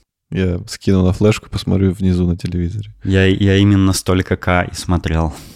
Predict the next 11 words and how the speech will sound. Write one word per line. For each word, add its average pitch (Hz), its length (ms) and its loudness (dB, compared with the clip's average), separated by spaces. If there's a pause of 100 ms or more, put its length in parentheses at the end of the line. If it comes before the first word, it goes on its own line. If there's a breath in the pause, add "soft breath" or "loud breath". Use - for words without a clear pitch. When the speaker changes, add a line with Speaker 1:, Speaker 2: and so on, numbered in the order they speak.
(160 loud breath)
Speaker 2:
<laughs> - 1400 -2
Ещё, 120 560 2 (580 loud breath)
ещё 95 440 0
я 90 380 2 (160)
уже 104 280 2
слышал, 92 840 0
эм, 87 280 -4
разные 85 500 2
отзывы 80 400 -2
и 80 40 0
обзоры 95 680 0